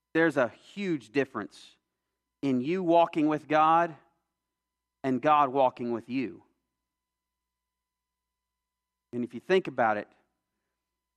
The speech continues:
do any of us really think that we could somehow force the God of the universe to follow our lead? To walk with God means that God leads the way and that you follow in relationship to his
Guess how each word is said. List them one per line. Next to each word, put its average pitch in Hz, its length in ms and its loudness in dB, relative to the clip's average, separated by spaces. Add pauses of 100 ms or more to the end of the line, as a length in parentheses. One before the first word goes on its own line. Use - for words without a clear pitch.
(300)
do 127 120 -4
any 175 200 0
of 190 100 -4
us 165 180 -2
really 135 520 -2
think 151 560 -2 (200)
that 117 140 -6
we 151 100 0
could 139 180 -8
somehow 160 440 0 (240)
force 156 520 -2 (460)
the 131 80 -2
God 147 480 4
of 147 120 -4
the 139 80 -6
universe 156 540 0
to 131 100 -12
follow 151 520 2
our 135 300 2
lead? 131 500 -6 (2500)
To 160 60 0
walk 190 300 6
with 151 160 -4
God 175 380 4
means 151 220 2
that 131 160 -6
God 156 340 4
leads 156 260 -2
the 143 100 -6
way 131 440 0 (640)
and 143 140 0
that 151 120 -2
you 151 80 -8
follow 185 560 2
in 147 160 -2
relationship 139 800 -2
to 120 80 -8
his 127 320 -6